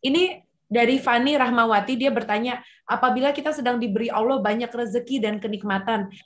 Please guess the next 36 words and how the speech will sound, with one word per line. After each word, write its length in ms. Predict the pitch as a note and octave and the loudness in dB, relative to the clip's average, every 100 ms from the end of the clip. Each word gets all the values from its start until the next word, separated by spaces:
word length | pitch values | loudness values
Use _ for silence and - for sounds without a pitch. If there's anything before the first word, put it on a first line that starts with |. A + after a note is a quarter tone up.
| - | -6
gimana 400 | A3+ C4+ E4 D4+ | 0 2 2 2
bedainnya 560 | A3 G3+ G3 G#3+ B3 C#4+ | 4 4 2 0 0 -2
kalau 240 | A3 G#3+ | -2 -4
itu 240 | G#3+ - | -4 -4
adalah 480 | C4 G3+ G3 C4 C4+ - | -2 2 4 2 0 -6
istiraj 640 | C4 - A#3+ G#3 B3 C#4 - | -8 -6 -2 2 2 0 -4
atau 240 | A3+ A3+ D4 | -2 0 -2
bentuk 240 | A3+ A3 C#4+ | -2 -6 -6
kasih 240 | A3 A3+ | -6 -6
sayang 320 | G#3 G3+ A3 | -2 -2 0
dari 160 | F#3+ F#3+ | -2 0
Allah?" 320 | F#3 F3+ F3 - - - | 0 -2 -4 -12 -12 -4
Karena 160 | C4+ | 0
kadang-kadang 400 | D4 B3+ B3 D4 | 2 2 2 0
kita 160 | C#4+ D#4 | -2 -2
jadi 240 | B3 G#3 | 0 0
G 80 | F#3 F#3+ | 0 0
R 160 | G#3 | -2
sendiri 400 | A3+ G#3+ F#3+ A#3+ | -4 -2 -2 -2
akan 320 | G#3 G3+ G3+ G3 | -4 -4 -6 -6
rezeki 400 | A3 G#3+ A3 G#3+ | -6 -4 -4 -4
tersebut, 480 | G3+ G3+ F#3+ F#3 - - - _ | -4 0 0 0 -4 -20 -20 _
bahwa 240 | G3 G#3 G#3+ | 2 4 4
rezeki 400 | G3 F#3+ G3+ A3 | 2 0 -2 -2
ini 80 | C#4 | 0
emang 320 | A#3 G#3 G#3 F#3+ | 0 -2 -4 -4
berhak 400 | G3 G3+ G3+ G3 | -2 0 -2 -2
kita 160 | G3 | -2
terima 320 | G3 G3 B3+ | 0 0 0
karena 240 | A#3 A#3+ A#3+ | -2 -2 -2
hasil 560 | G#3 G3 _ G#3+ G3+ | -4 -6 _ -6 -6
ibadah 480 | G3 F#3+ F3 F3 B3 - - | -6 -2 -2 0 -2 -4 -6
yang 160 | G3 | -2
dinilai 400 | F#3 F3+ F#3 B3+ | -2 0 0 -2
sudah 160 | A#3+ F#3 | -2 -2
maksimal. 560 | F3 E3+ F#3+ G3 E3+ | -2 -4 -4 -2 -4